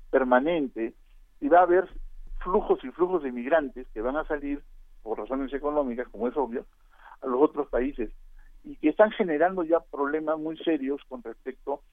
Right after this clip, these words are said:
a su ingreso, ¿no? El caso peruano, por ejemplo, ¿no? Donde hay protestas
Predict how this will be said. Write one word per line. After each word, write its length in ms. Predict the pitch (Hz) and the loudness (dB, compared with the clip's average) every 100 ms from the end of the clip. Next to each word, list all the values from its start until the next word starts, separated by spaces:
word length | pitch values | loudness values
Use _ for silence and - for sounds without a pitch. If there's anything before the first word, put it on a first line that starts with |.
| _ _ _ - | _ _ _ -10
a 100 | 131 - | -10 -8
su 140 | 123 | -8
ingreso, 440 | 120 139 185 - 101 | -2 4 4 4 -14
¿no? 120 | - | -14
El 120 | - | -14
caso 200 | 120 139 | -6 -4
peruano, 420 | - 117 165 135 | -2 6 6 6
por 160 | 101 - | 0 -8
ejemplo, 360 | - - - - | -18 -20 -20 -10
¿no? 120 | - | -8
Donde 260 | - 104 113 | -8 -2 0
hay 80 | 127 | 0
protestas 800 | 113 107 135 156 - - 135 | -2 -2 2 0 0 -2 -2